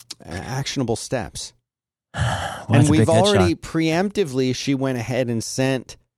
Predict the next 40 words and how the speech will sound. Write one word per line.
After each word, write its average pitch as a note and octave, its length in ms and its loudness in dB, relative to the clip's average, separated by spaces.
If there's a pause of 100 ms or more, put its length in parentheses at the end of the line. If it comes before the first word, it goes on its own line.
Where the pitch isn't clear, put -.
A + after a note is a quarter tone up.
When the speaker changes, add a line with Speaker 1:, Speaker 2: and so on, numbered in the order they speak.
(180)
Speaker 1:
her C3 80 2
bio A2+ 500 2
and A2+ 120 -2
her A2 80 0
photo F#2+ 560 0
and G#2 100 4
a F#2+ 60 4
Speaker 2:
Photo. F#2 60 4
Speaker 1:
link F#2 260 2
to A2 140 -2
Speaker 2:
Link G2+ 100 4
Speaker 1:
her F#2 60 0
Speaker 2:
to G#2 80 4
her F#2+ 60 8
Speaker 1:
whole, F#2+ 40 6
her F#2 60 4
Speaker 2:
schedule. F2 540 0
Speaker 1:
whole D#2+ 40 2
schedule. A2+ 540 -2 (1200)
Speaker 2:
She's A#2+ 240 2
a, A2+ 180 4
she's G2 120 4
a A2 40 6
pro A#2+ 540 2 (380)
at G#2 120 2
aligning G#2+ 520 4
business G#2 440 4
goals G2+ 340 4
with G2 180 2
structure, A#2+ 440 2 (480)
Speaker 1:
<laughs> - 460 -20
Speaker 2:
whatever G2+ 400 4
that G2+ 200 2
means, F#2 360 4 (500)
to D#3 140 4
simply G3+ 380 4
get C#3+ 180 2
more B2+ 160 4
done F#2+ 360 4 (1080)
in, G#2+ 360 4